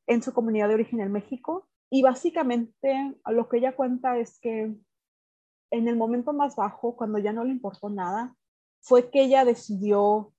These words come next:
básicamente contar su historia a alguien que se acercó a ella, ¿no? Que la ve-, la veían en un parque, se iba al parque a caminar, la veían en un parque, la veían sola, como que no entendían, y una ve-, un, en una ocasión una persona,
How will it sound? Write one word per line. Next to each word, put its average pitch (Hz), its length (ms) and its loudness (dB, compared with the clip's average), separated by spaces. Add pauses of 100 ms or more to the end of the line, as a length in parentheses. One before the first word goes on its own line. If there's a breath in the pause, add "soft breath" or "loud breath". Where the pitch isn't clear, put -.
(120)
básicamente 233 760 0 (300)
contar 247 340 6
su - 100 -12
historia 240 340 2
a - 20 4
alguien 233 260 0
que 214 140 -2
se 214 100 -12
acercó 196 320 -6
a 190 80 0
ella, 180 160 -4
¿no? 220 160 -8
Que 254 80 -2
la 220 120 2
ve-, 196 200 -2
la 226 160 2
veían 226 220 -2
en 285 100 -4
un 285 140 -4
parque, 254 360 -2 (100)
se 240 60 -4
iba 240 120 0
al 240 100 -6
parque 247 220 -4
a 247 40 -8
caminar, 226 440 -6
la 240 100 -2
veían 208 200 -6
en 220 60 -6
un 226 60 -8
parque, 294 500 -10 (400)
la 233 60 0
veían 233 240 4
sola, 320 500 4
como 233 220 -8
que 226 80 -10
no 214 120 -8
entendían, 269 540 -4
y 240 120 -4
una 247 240 -2
ve-, 262 120 -4
un, 233 280 -6 (580)
en 247 120 -4
una 254 100 -2
ocasión 240 540 -2
una 254 160 -2
persona, 220 680 -4